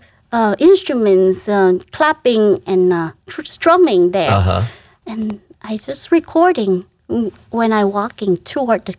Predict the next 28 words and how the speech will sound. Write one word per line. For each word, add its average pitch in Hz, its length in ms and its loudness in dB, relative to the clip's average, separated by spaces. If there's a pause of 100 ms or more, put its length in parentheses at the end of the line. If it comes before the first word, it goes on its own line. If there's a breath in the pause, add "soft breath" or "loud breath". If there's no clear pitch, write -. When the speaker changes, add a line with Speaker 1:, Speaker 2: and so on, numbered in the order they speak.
Speaker 1:
the 185 160 -4
door. 190 400 -2 (360)
When 220 180 -2
I - 140 -2
open 349 400 2
it, - 180 -8 (580)
they 330 100 2
were 381 160 4
singing 359 760 2
and 247 180 0
they 277 80 2
used 302 460 -2
their, 254 580 2 (680)
um, 208 320 -2 (480)
pencils, 285 800 2
rulers, 285 840 2
and, 190 260 0
uh, 170 120 -2
Speaker 2:
Oh, 120 140 4
just 123 240 0
as 311 140 4
Speaker 1:
pencil 262 240 4
Speaker 2:
instruments. 247 600 0
Speaker 1:
case 302 500 2
and 247 160 2
all 339 320 2
Speaker 2:
<laughs> - 140 -4
Speaker 1:
kinds 359 200 4